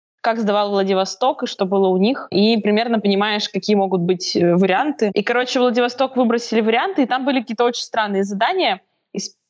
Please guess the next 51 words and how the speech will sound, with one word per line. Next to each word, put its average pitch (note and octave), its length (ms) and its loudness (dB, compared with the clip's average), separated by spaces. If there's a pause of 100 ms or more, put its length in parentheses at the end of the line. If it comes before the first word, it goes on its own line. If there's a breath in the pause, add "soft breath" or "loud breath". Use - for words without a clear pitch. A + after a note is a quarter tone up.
Второй G#3+ 340 -2
части. G3 600 -4
И G#3 360 4
я A3+ 80 2
написала A#3+ 420 0
репетитору B3 460 -2
в - 40 -6
семь G#3 220 -2
утра, G3 260 -2
говорю, F#3 300 2
вот, F#3+ 200 -2
типа, F3 560 0
такое G#3 240 -2
задание, B3 340 -2
как A#3+ 200 -4
бы B3 80 4
его A3 120 4
решать, G#3 380 -2
если F3 280 -14
что. - 240 -2
Она F3+ 160 0
мне F#3+ 200 0
объяснила, B3 640 0
и G#3 120 2
нам B3 160 0
попалось A#3 400 -2
похожее, G#3 760 -2
а F3+ 200 0
это G#3 140 -2
задание A3 360 -2
было G#3+ 180 2
не A3 160 2
типовое, G#3+ 500 0
и E3+ 60 0
мы F#3+ 140 2
такое G#3 260 -2
не C4 100 2
решали G#3+ 340 0
ни G#3+ 120 2
разу F#3 240 0
в E3+ 60 -18
течение F3+ 340 -4
года. F3 260 0 (220)
Вот B3+ 140 -2
это D#4 100 -2
тоже, F#4 220 0
кстати, A3 200 -2
дебилизм. G#3 500 2
Ты A#3 80 -2
можешь B3 220 -2
решать B3+ 300 0